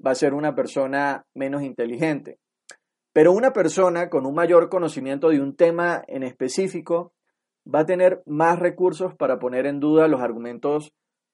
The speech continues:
con los cuales se le quiere influir. Ahora, en referencia a la autoestima, una persona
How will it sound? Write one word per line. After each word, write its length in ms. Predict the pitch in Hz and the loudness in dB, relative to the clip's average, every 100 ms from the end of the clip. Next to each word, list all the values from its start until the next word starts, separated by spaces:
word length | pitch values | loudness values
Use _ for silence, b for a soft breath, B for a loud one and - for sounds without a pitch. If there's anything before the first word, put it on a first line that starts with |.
| _ | _
con 200 | - 123 | -8 -2
los 140 | 120 - | -4 0
cuales 340 | 156 160 160 | 2 4 2
se 100 | 151 | 0
le 100 | 120 | -4
quiere 520 | - 127 131 139 - _ _ _ _ | -2 0 0 -2 -6 _ _ _ _
influir. 580 | 117 117 113 123 117 - _ _ - _ _ _ _ | -18 -14 -4 -2 -2 -6 _ _ -20 _ _ _ _
Ahora, 400 | 135 156 139 95 _ _ b _ _ _ _ _ _ _ _ - | 8 8 8 2 _ _ b _ _ _ _ _ _ _ _ -4
en 140 | 160 | 2
referencia 560 | 175 175 180 196 247 247 | 4 6 6 6 6 4
a 220 | - 139 | 2 2
la 80 | 147 | 2
autoestima, 680 | 143 160 156 165 147 147 156 | 2 -2 0 -2 -2 -4 -4
una 200 | 160 185 | -2 0
persona 500 | 165 156 160 165 | 0 -2 -4 -4